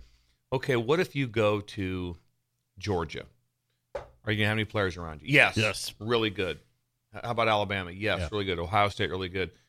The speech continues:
Speaker 1: N F L, you don't know that.
Speaker 2: No, you don't.
Speaker 1: You know,
Speaker 2: Yeah.
Speaker 1: you, you may fall into, you might be in, in a, in a, in a bad cycle.
Speaker 2: Mm-hmm.
Speaker 1: and it goes in cycles.
Speaker 2: And then it, it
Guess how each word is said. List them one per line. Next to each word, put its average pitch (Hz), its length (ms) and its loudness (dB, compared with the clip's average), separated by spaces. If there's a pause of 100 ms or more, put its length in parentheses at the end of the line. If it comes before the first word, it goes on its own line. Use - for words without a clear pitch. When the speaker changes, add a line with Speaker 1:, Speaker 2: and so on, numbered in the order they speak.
(140)
Speaker 1:
N 143 80 2
F 151 160 -2
L, 156 80 4
you 143 100 2
don't 143 140 -2
know 135 160 -2
that. 87 240 -6 (100)
Speaker 2:
No, 92 140 -12
you 90 100 -10
don't. 92 180 -12
Speaker 1:
You 110 100 -8
know, 110 60 -8
Speaker 2:
Yeah. 107 80 -4
Speaker 1:
you, 110 40 -2
you 110 160 -2
may 110 100 0
fall 110 300 0
into, 107 180 -4
you 110 140 -4
might 113 180 -4
be 101 80 0
in, 95 80 0
in 98 160 -6
a, 92 160 -4
in 98 120 -8
a, 85 60 -10 (240)
in 90 120 -6
a 85 60 -4 (260)
bad 107 280 4
cycle. - 520 -4 (260)
Speaker 2:
Mm-hmm. 87 260 -6
Speaker 1:
and 95 80 0
it 90 100 0
goes 107 280 4
in 104 140 -2
cycles. - 600 -2
Speaker 2:
And 101 120 0
then 110 380 0 (640)
it, 110 180 0
it 117 140 -2